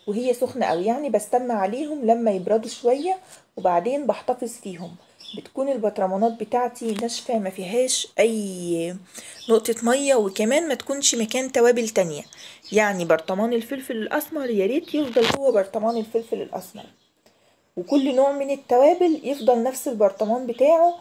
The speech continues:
علشان النكهات ما تختلطش ببعضها. تمام كده، دلوقتي بقى ببدأ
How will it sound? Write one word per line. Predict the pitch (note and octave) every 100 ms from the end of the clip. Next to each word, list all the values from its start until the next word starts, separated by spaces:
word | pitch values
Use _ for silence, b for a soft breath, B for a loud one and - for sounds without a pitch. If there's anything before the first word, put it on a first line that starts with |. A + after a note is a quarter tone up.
| B _ -
علشان | F#3 F#3 - C4+ D4+ D4+ D#4 - _ _ _ -
النكهات | G#3+ G#3+ G3 F#3+ A3 A3 G#3 D4 D4+
ما | A#3+
تختلطش | A3 - A3 A#3+ -
ببعضها. | F#3+ F3+ D3+ - E3+ _ _ _ -
تمام | F#3 G#3+ A#3+
كده، | A#3+ F4 A#4+ _ _ B B B B -
دلوقتي | G#3 G#3 B3 - B3
بقى | B3 B3+
ببدأ | B3 B3 -